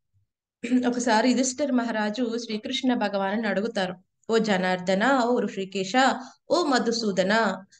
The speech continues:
మధు అనే రాక్షసుని సంహరించిన వాడా, ఈ యొక్క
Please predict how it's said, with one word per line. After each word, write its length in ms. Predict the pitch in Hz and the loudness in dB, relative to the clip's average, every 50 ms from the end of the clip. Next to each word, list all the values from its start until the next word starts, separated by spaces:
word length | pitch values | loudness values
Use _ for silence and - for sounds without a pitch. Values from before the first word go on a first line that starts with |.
| _ _ - | _ _ -2
మధు 260 | 214 202 196 190 262 | 0 0 2 4 4
అనే 300 | 294 302 285 277 277 277 | 4 6 6 6 6 6
రాక్షసుని 680 | 262 233 196 185 190 190 - 247 254 254 254 294 311 294 | 6 4 2 2 0 0 0 -2 -2 0 0 -2 -2 -2
సంహరించిన 680 | 294 269 254 247 247 240 240 240 233 220 233 202 202 | -2 0 0 0 0 0 -2 -2 -4 -4 -6 -6 -6
వాడా, 520 | 190 190 185 180 208 254 269 254 247 - - _ _ _ _ _ _ _ _ _ _ _ _ - | -4 -4 -4 0 0 0 0 0 -2 -6 -14 _ _ _ _ _ _ _ _ _ _ _ _ -4
ఈ 60 | 254 | -2
యొక్క 600 | 294 311 311 - - 302 285 269 240 - - | 0 0 -2 0 2 4 4 4 4 2 -2